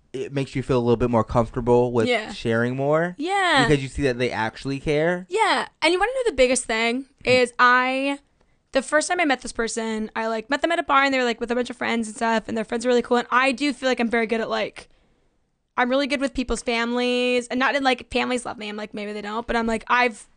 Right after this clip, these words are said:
Speaker 2: been
Speaker 1: Oh.
Speaker 2: a perpetual guest my whole
Speaker 1: Yeah.
Speaker 2: life.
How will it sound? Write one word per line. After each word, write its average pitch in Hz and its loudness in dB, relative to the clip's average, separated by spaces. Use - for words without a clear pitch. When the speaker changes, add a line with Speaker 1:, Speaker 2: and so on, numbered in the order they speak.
Speaker 2:
been 247 4
Speaker 1:
Oh. 233 -4
Speaker 2:
a 233 2
perpetual 226 -2
guest 220 -6
my 220 -6
whole 220 -10
Speaker 1:
Yeah. - -8
Speaker 2:
life. - -10